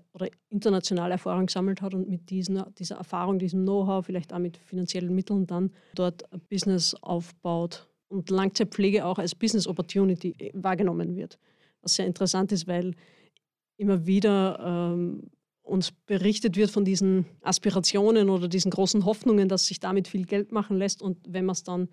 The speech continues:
anschaut tatsächlich, dann ist es nicht so einfach oder dann funktioniert es nicht so, dass irgendwie alte Menschen in Bussen nach Polen kommen und man da das große, schnelle Geld machen kann.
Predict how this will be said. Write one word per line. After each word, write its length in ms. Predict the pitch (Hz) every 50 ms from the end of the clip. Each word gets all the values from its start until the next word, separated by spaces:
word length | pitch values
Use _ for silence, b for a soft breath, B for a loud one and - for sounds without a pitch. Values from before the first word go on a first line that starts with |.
| b b b b
anschaut 400 | 196 196 220 226 - 220 202 208
tatsächlich, 500 | 202 190 - - 196 190 - - 214 208
dann 160 | - 202 196
ist 200 | 190 196 180 -
es 200 | 180 - - - _ -
nicht 200 | 208 214 208 -
so 60 | 247
einfach 380 | - 185 180 175 170 196 180 190
oder 160 | 180 185 180
dann 120 | 185 185
funktioniert 480 | - 208 185 - - 202 202 208 202 -
es 180 | 196 - -
nicht 220 | - 185 190 196 -
so, 100 | 208 190
dass 220 | 190 180 180 -
irgendwie 340 | - 190 180 180 175 180 -
alte 220 | 175 175 170 -
Menschen 320 | 185 175 180 180 - - 185
in 80 | 180
Bussen 320 | 170 196 180 - - 190 180
nach 140 | 180 - _
Polen 280 | - 185 180 180 190
kommen 260 | 175 180 175 175 170
und 200 | 170 175 170 170 b b b
man 120 | 190 180
da 80 | 180 175
das 160 | 175 180 -
große, 260 | - 185 165 - 196
schnelle 260 | 175 - 180 170 185
Geld 200 | 165 170 170 -
machen 240 | 190 175 165 - 180
kann. 220 | - 185 185 185